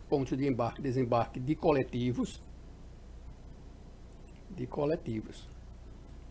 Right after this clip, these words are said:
devidamente sinalizado, será punido com remoção do veículo e multa. Vamos à próxima questão. Questão vinte e oito.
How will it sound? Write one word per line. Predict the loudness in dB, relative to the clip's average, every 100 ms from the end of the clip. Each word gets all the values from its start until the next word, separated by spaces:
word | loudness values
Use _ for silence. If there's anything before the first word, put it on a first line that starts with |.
| -4
devidamente | 2 4 4 4 4 2
sinalizado, | 4 6 8 8 4 0
será | 0 0
punido | 2 2 2 2 2
com | 4 4 4 0
remoção | 0 4 4 2 2
do | 4 6
veículo | 6 4 6 6
e |
multa. | 6 2 -4 -10 -10 -14 -14 -14 -14 -14 -14 -14 -14 -14 -14 -14 -14 -12 -8
Vamos | -2 0
à | 0
próxima | 2 0 4 2
questão. | 2 -2 -4 -4 -8 -14 -14 -14 -14 -14 -14 -14 -14 -14 -14 -14 -14 -14 -2
Questão | -2 6 8
vinte | 8 10
e | 12
oito. | 12 8